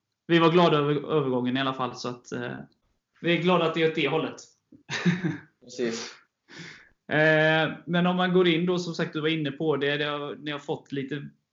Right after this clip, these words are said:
Speaker 1: lite, lite poäng sett till, eh, prestationerna. Det håller väl både spelare och supportrar och alla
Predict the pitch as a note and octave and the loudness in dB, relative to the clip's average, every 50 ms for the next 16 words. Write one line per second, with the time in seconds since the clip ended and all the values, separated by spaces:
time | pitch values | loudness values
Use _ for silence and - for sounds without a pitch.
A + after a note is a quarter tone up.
0 | _ - - F3+ F3+ F3 F3 E3 E3+ F3+ E3+ E3+ D#3+ - - E3 D3+ C#3+ C#3+ C#3+ | _ -4 0 2 2 2 2 2 2 2 0 0 -2 -2 -2 -2 -2 -2 -4 -6
1 | D#3+ C#3+ - - - D#3+ D3+ C#3 C#3+ D3 D3 D3 D3 D3 C#3+ D3 D3 - - D3 | -6 -8 -8 -8 -6 -6 -4 -4 -2 -2 -2 -2 -2 -2 -4 -6 -6 -6 -6 -8
2 | C#3+ - D#3 D#3 - E3 C3+ G#2+ A#2+ A#2 B2 B2+ C3 C#3 C3 C3+ C3+ C#3 C#3+ C#3 | -6 -8 -10 -6 -4 -4 -4 -4 -4 -4 -2 0 0 0 0 -2 -2 -2 -2 -4
3 | C3+ C3 C3+ C3 C3 B2+ - C3+ C3+ C3+ B2+ - - D3+ C#3+ C3 A#2+ A#2 A#2 A#2+ | -4 -4 -4 -4 -4 -4 -6 -6 -6 -6 -6 -4 -2 0 0 2 0 0 0 0
4 | A#2+ A#2+ B2 B2 B2+ B2+ B2+ B2+ - C#3 - C#3+ C3 B2+ B2+ A#2+ A#2+ A#2+ B2 B2 | 0 0 0 0 0 -2 -2 -4 -6 -6 -4 -4 -4 -4 -4 -4 -4 -2 0 0
5 | B2+ B2 A#2 A2+ A2+ A#2 - | 0 0 0 0 -2 -2 -4